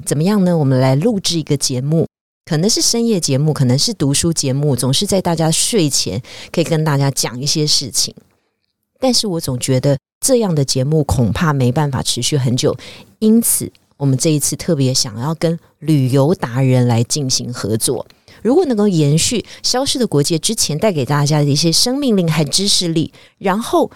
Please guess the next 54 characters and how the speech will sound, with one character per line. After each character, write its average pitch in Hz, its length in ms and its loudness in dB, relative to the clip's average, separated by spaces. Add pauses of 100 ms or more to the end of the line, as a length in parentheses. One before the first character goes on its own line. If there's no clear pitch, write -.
(140)
又 285 180 2
结 147 260 -2
合 160 180 0
旅 139 160 2
游 123 140 4
达 127 240 0
人 127 380 0
畅 233 460 -2
游 135 200 2
世 175 300 -2
界 147 280 0 (220)
所 - 240 0
带 202 240 0
回 165 140 2
来 143 160 4
所 170 360 2
有 233 120 0
的 123 100 -6
知 160 260 -6
识， 160 240 -2 (380)
用 180 160 0
一 170 40 0
些 165 140 2
比 147 80 -2
较 143 140 2
轻 175 220 -2
松 175 260 2
的、 170 100 2
有 135 160 2
趣 220 280 -4
的、 135 180 -2 (220)
开 269 180 0
玩 196 100 2
笑 165 220 0
式 160 180 0
的 131 140 -2
这 - 40 -4
种 135 180 0
访 113 180 -4
谈 120 180 0
方 131 240 0
式， - 240 -2 (280)
也 156 80 -4
许 160 240 -2 (100)
我 151 100 -4
们 139 120 0
就 151 80 -2
可 - 180 -4
以 156 100 2
把 - 200 -6
这 139 100 -6
个 143 60 0
节 127 180 -2
目 139 240 0